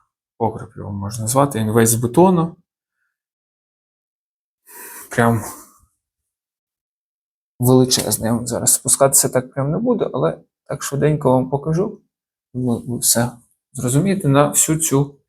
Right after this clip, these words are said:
кімнату він повністю сухий, тобто уявіть собі, тут, а, перекриття йдуть залізобетонні, так? Плюс це цокольне приміщення. Плюс ще вниз, ще тут залізобетонне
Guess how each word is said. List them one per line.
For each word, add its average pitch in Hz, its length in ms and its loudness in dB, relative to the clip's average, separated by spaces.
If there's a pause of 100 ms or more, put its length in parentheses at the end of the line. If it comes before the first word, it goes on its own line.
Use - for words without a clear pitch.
(220)
кімнату 156 400 4
він 139 160 4
повністю 135 420 4
сухий, 220 560 4 (280)
тобто 123 240 2
уявіть 139 240 2
собі, 113 440 0 (100)
тут, - 320 2 (680)
а, 120 200 2
перекриття 131 760 2
йдуть 110 400 -4 (640)
залізобетонні, 220 1040 6
так? 185 360 -4 (580)
Плюс - 580 4 (120)
це 127 140 0
цокольне 110 520 0
приміщення. 110 640 -8 (520)
Плюс 156 240 8
ще 135 500 4 (240)
вниз, 165 600 4
ще 123 260 0
тут 120 160 -6
залізобетонне 143 1160 4